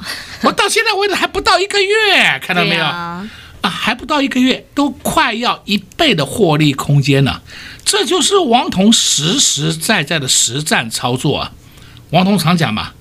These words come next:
Speaker 1: 你有本事，你什么时候买的，讲出来。然后呢，到现在为止，我获利多少？我可以公开讲，获利至少八十percent，这是摆在眼前给你看的，你都看到了嘛。
Speaker 2: 是。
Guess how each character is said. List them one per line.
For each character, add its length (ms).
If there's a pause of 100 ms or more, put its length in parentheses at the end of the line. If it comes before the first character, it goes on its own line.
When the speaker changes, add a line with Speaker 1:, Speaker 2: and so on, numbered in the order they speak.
(240)
Speaker 1:
你 100
有 100
本 200
事， 340
你 100
什 140
么 60
时 80
候 80
买 160
的， 100
讲 240
出 160
来。 260 (460)
然 160
后 140
呢， 200 (320)
到 140
现 160
在 80
为 160
止， 240
我 140
获 220
利 120
多 160
少？ 180 (200)
我 160
可 180
以 80
公 180
开 160
讲， 200
获 220
利 120
至 160
少 160
八 260
十 160
percent， 360 (280)
这 140
是 140
摆 200
在 140
眼 180
前 120
给 100
你 60
看 360
的， 160 (380)
你 140
都 100
看 280
到 240
了 60
嘛。 260 (200)
Speaker 2:
是。 560